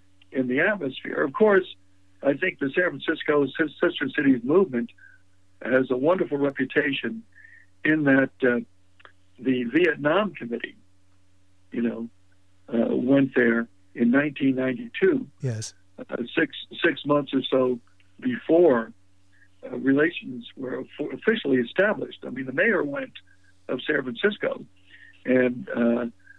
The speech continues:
Speaker 1: they, they had been working on that for a while. So the precedent is, uh, certainly there for, uh, some city to, uh, make an approach. And I would hope that, that we would.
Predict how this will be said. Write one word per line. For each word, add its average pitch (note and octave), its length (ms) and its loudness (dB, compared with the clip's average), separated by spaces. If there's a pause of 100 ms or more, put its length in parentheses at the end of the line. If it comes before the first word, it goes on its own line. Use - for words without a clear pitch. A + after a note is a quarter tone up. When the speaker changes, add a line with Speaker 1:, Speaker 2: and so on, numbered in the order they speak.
(320)
Speaker 1:
they, D3 340 0
they C#3+ 220 6
had C#3+ 100 6
been C3+ 160 2
working D#3+ 320 2
on C#3 180 0
that C#3 260 -4
for C3 80 -6
a B2+ 60 -2
while. C#3+ 540 -2 (640)
So B2 160 0
the A#2 120 -4
precedent C3+ 760 -2
is, B2 300 -4
uh, A#2 160 2 (800)
certainly D3+ 460 2
there C#3+ 520 0 (640)
for, A#2+ 540 -6
uh, C3 200 -8 (120)
some A3+ 320 6
city - 280 -8 (1080)
to, - 400 -2
uh, - 120 -2 (120)
make C#3+ 200 2
an B2+ 80 0
approach. - 440 2 (420)
And D3+ 180 2
I D3+ 60 4
would D3 160 -2
hope F3 280 2
that, C#3 200 0 (240)
that C3+ 220 0
we C3+ 160 4
would. C#3 380 -2